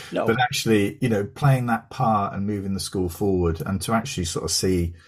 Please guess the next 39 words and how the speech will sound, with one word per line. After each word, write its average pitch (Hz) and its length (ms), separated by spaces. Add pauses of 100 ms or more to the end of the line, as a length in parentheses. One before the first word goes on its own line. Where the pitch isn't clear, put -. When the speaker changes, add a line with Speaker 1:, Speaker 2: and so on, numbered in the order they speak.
(340)
Speaker 2:
you 95 80
know, 87 60
it, - 200
it 101 220
continued 98 460
to - 60
move 87 160
forward 82 300
is 85 160
a, 87 100
is 85 180
a 85 60
real 87 320 (200)
treat, 85 440
you 87 120
know. 78 280
Um, 80 460
so 80 380 (100)
yeah, 82 220 (160)
thank 87 200
you - 60
what - 100
you - 60
d-, - 180
thank - 360
you - 80
for 110 80
what 104 100
you 101 60
did. 123 220 (200)
Um, 98 240
Speaker 1:
You're 101 100
very 101 140
welcome. 95 460 (260)
Speaker 2:
Yeah. 101 320
So 135 280
anyway, 139 500 (100)
um, 127 460
Stan, 165 500